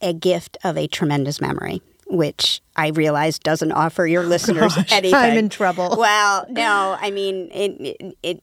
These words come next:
Speaker 1: it's scary how that has been a gift. You know, when, when you think of your superpowers, that I can completely now say with confidence. But a couple of things. I always have a notebook with me, always. When I meet people, I take their photo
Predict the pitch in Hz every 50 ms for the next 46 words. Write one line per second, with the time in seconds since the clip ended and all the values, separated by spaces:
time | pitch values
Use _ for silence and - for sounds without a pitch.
0 | _ - - 214 185 - - - - - 226 240 233 220 196 185 185 190 170 165
1 | 170 165 - - - - 185 180 185 170 165 156 170 165 - - 185 160 160 147
2 | - - - - - - - _ - - 170 165 147 147 147 160 160 156 156 -
3 | 180 175 165 170 165 - 185 170 175 180 170 175 - - 185 165 - 160 147 160
4 | 147 - - - - - - - _ _ - 202 - 151 143 131 - _ - _
5 | - 151 143 - - 170 156 - - - 175 - - - 175 165 - - 202 196
6 | 180 165 156 147 151 160 - - - - 175 160 160 160 156 156 160 151 - -
7 | 165 147 143 - 170 156 139 131 - - - - - - - - - - 214 -
8 | - 247 - 196 175 165 - 131 127 - - - - - 190 - _ _ _ -
9 | 208 196 190 196 190 185 - 208 190 165 165 165 147 143 - - 143 - - 175
10 | 185 - - - - 175 - _ _ _ _ - 185 165 156 151 143 - - -
11 | - - - _ _ - - - - - - - - - _ _ _ _ _ -
12 | 185 196 185 190 185 185 190 190 202 220 - - 202 214 180 - 170 156 - 180
13 | - - 190 180 - - 175 160 - - 160 160 170 202 240 294 311